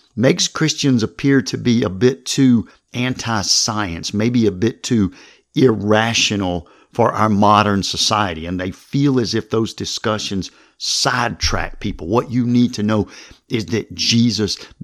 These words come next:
died for your sins, and you need to accept Jesus Christ as your Lord and Savior. You need to turn to others in love and forgiveness and things like this. And we don't need to worry about creation and arcs and the parting of the Red Sea and all of those things.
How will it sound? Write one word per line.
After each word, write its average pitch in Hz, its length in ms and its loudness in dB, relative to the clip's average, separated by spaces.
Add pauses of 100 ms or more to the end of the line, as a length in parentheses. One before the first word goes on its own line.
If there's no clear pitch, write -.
(100)
died 110 380 0
for 113 140 -2
your 101 160 -2
sins, 107 440 -4
and 95 160 -6
you 107 60 0
need 110 180 0
to - 100 -6
accept - 480 0
Jesus 107 340 -4
Christ 101 320 -6
as 95 120 -10
your 101 120 -4
Lord 107 300 -4
and 92 80 -8
Savior. 95 420 -4 (320)
You 113 140 6
need 107 220 4
to 107 60 -4
turn 120 460 -2
to 101 200 -6
others 107 380 0
in 98 160 0
love 117 500 4
and 98 140 -4
forgiveness 104 540 -2
and 98 120 -8
things 117 220 -2
like 101 160 -4
this. 123 220 0 (360)
And 107 120 0
we 117 80 6
don't 123 220 4
need 117 200 4
to - 100 -4
worry 113 600 0
about 92 480 -4 (280)
creation 101 840 0
and 87 220 -6 (180)
arcs 90 440 -2
and 98 120 -2
the 92 60 -4
parting 95 440 -4
of 85 120 -12
the 90 80 -8
Red 92 280 -6
Sea 95 360 -4
and 85 100 -6
all 90 240 -4
of 76 140 -14
those - 260 -12
things. 82 380 -14